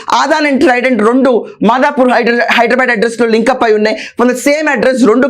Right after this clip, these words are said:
కంపెనీస్ రన్ అవుతున్నాయి. And if we go into the detail, ఇప్పుడు ఏదైతే చెప్పుకుంటున్న అదాన్ డిస్టిలరీస్‌లో శ్రీనివాస్ ఎవరైతే ఉన్నారో, కాశీ చైన్ల శ్రీనివాస్ ఒకప్పుడు Trident డిస్టిలరీస్‌కి సిఎఫ్ఓగా పనిచేశారు. This is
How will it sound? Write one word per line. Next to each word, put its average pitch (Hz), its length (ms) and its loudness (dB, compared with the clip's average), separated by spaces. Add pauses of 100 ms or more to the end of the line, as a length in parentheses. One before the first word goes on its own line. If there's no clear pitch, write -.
కంపెనీస్ 240 380 0
రన్ 196 180 0
అవుతున్నాయి. - 320 0 (300)
And 262 160 0
if 269 100 -4
we 254 60 2 (100)
go 269 80 4 (120)
into 277 200 0
the 220 140 -2
detail, 226 360 0 (320)
ఇప్పుడు 254 240 0
ఏదైతే 285 340 0
చెప్పుకుంటున్న 262 520 0 (120)
అదాన్ 294 340 0
డిస్టిలరీస్‌లో 262 480 0 (100)
శ్రీనివాస్ 269 520 2
ఎవరైతే 262 300 0 (100)
ఉన్నారో, 254 260 2 (120)
కాశీ 262 360 0
చైన్ల 262 300 2
శ్రీనివాస్ 254 440 0 (340)
ఒకప్పుడు 269 360 0 (120)
Trident 285 400 0
డిస్టిలరీస్‌కి 262 540 0
సిఎఫ్ఓగా 285 540 2
పనిచేశారు. 226 460 0 (300)
This 247 160 2
is 240 60 2